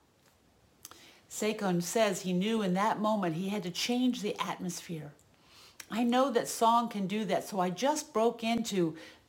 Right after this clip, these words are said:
This Little Light of Mine." The clergy and volunteers standing in a line along the street, a group that included famed academic activist Cornel West, began to raise their voices, singing over the chants of "We, you will not replace us"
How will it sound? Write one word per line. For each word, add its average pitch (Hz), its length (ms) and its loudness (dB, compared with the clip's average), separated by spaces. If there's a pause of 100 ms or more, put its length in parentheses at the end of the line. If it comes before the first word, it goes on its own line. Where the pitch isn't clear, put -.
This 254 320 0
Little 240 220 0
Light 208 280 -2
of 190 120 -4
Mine." 170 480 -4 (1300)
The - 80 0
clergy 220 540 0
and 196 120 0
volunteers 196 640 2
standing 208 400 -2
in 196 160 -2
a 190 60 2
line 185 340 2
along 180 360 0
the 190 100 -2
street, 180 440 -2 (300)
a 180 60 -2
group 226 320 -2
that 202 120 0
included 185 520 -2
famed 208 380 -4
academic 190 640 -4
activist 160 760 -4
Cornel 156 400 0
West, 170 420 0 (420)
began 214 260 2
to 214 100 0
raise 247 400 2
their 208 120 4
voices, 214 540 0
singing 294 520 0
over 185 280 0
the 202 100 0
chants 196 460 0
of 156 180 -2
"We, 220 280 0
you 226 320 0
will 196 180 2
not 190 300 2
replace 190 500 -2
us" - 220 -2